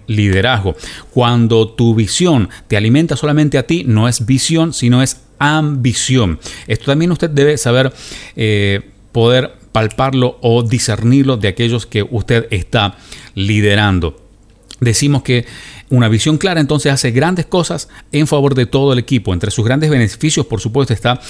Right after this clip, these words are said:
lo que tiene que ver con la dirección, hacia dónde va el equipo, qué es lo que queremos lograr,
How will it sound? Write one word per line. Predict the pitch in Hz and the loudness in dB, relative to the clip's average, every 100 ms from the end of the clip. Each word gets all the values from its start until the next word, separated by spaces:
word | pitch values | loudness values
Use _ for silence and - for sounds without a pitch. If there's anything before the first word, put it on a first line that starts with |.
| - | -12
lo | - | -6
que | 104 | -2
tiene | 117 117 | 0 0
que | 107 | 2
ver | 117 113 | 0 0
con | 110 | -2
la | 98 | 0
dirección, | 101 95 - 143 117 - | 0 -2 0 0 0 -2
hacia | 87 - 101 | -12 -6 -2
dónde | 107 160 | 0 2
va | 156 | 2
el | 156 | 2
equipo, | 143 160 113 113 - | 0 -2 -2 -6 -4
qué | 139 | -2
es | |
lo | 147 | -2
que | 139 123 | -4 -6
queremos | - 131 143 127 | -2 -2 2 2
lograr, | 123 131 143 | 2 2 0